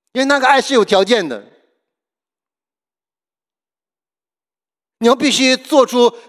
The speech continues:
给出某种回报，然后呢，才会有爱。但那个爱呢，永远不可能满足我们的心。有条件的爱就是叫做什么？有毒的爱。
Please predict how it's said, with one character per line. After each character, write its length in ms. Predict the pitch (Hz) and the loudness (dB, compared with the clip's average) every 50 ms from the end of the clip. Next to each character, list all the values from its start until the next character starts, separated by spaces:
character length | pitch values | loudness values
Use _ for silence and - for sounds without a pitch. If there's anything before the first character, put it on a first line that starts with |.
| _ _ | _ _
给 200 | - 214 190 180 | -2 -2 -2 -2
出 240 | 180 - 247 262 247 | -4 -2 -2 -2 -2
某 260 | 226 208 185 214 247 | 0 0 0 0 2
种 220 | 226 220 175 147 | 0 -2 -2 -2
回 240 | - - - 143 156 | -6 -10 -10 -8 -2
报， 340 | 160 190 160 123 - - - | 0 0 0 0 -6 -14 -12
然 160 | - 156 151 151 | -4 -4 -2 -2
后 100 | 180 190 | -2 -2
呢， 140 | 175 156 - - - | -2 -4 -6 -8 -20
才 220 | - - - 147 147 | -18 -8 -6 -6 0
会 340 | 147 185 170 143 - - - | 0 0 0 0 -4 -10 -10
有 140 | - 143 135 | -8 -8 -6
爱。 240 | - 208 165 151 | -4 -4 -4 -4
但 160 | 127 - 165 160 | -6 -10 -10 -10
那 80 | 170 | -8
个 80 | 165 170 | -8 -6
爱 220 | - 208 180 156 | -4 -4 -4 -4
呢， 120 | 147 139 123 - - - _ | -6 -10 -14 -14 -20 -10 _
永 180 | 185 214 254 | 0 0 2
远 140 | 269 240 196 | 2 0 -2
不 80 | 180 226 | -4 -6
可 100 | 190 185 | -6 -4
能 100 | 190 196 | -4 -2
满 180 | 175 165 160 139 | -4 -4 -4 -2
足 100 | 165 185 | 0 0
我 80 | 170 | 0
们 100 | 151 143 | 0 0
的 80 | 139 147 | -2 -4
心。 300 | 139 - 160 156 156 156 _ _ _ _ _ _ _ _ _ _ _ _ _ _ _ _ _ _ _ _ | -4 -4 -8 -10 -10 -10 _ _ _ _ _ _ _ _ _ _ _ _ _ _ _ _ _ _ _ _
有 220 | 202 226 226 214 196 | 0 2 2 2 2
条 520 | - - - - - - 180 160 170 196 | -2 -6 -12 -10 -4 0 0 2 2 0
件 220 | 220 196 277 262 214 | 0 0 -2 -4 -4
的 80 | 170 | -4
爱 260 | 160 - - 180 139 113 - _ _ _ | -6 -4 -4 -4 -4 -6 -16 _ _ _
就 140 | _ - 190 | _ -14 -14
是 80 | 147 143 | -8 -4
叫 100 | 170 156 | -4 -2
做 140 | 143 139 135 | -2 -2 -4
什 80 | 120 | -4
么？ 160 | 127 123 117 - - | -6 -10 -10 -10 -12
有 480 | 165 165 196 180 165 156 151 147 143 | -2 0 2 2 2 2 0 -4 -6
毒 260 | 143 - 156 135 147 | -8 -10 -12 -10 -4
的 80 | - - | -4 -4
爱。 340 | - - 160 135 113 107 | -2 -2 -4 -6 -6 -12